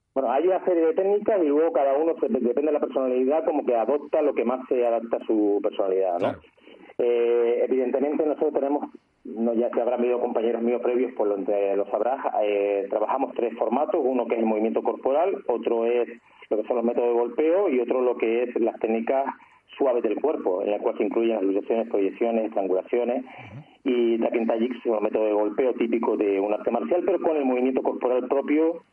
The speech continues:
Speaker 1: y característico de la Bujinkan Dojo, y los métodos de control corporal, para hacer referencia a los métodos de escape, proye-, de, de rodamiento, de caída,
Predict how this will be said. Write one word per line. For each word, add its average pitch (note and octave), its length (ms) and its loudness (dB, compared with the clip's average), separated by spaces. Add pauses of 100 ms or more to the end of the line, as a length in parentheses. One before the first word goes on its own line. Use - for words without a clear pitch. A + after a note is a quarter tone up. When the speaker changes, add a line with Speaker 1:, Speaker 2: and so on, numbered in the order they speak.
Speaker 1:
y C3+ 80 0
característico A2 560 0
de A2+ 60 2
la A2 60 0
Bujinkan A2+ 380 0
Dojo, F3+ 260 2 (600)
y C#3 380 2
los B2 160 0
métodos D3 580 2
de B2+ 680 2
control B2+ 320 0
corporal, D#3+ 500 0
para C#3 160 0
hacer C3+ 160 -2
referencia C3+ 420 -2
a D3 40 -2
los B2 80 -2
métodos A#2+ 280 0
de B2 80 2
escape, D#3+ 440 0
proye-, G#2+ 400 -2
de, F#2+ 880 0
de - 160 -4
rodamiento, B2 640 0
de A2 120 -2
caída, B2 640 0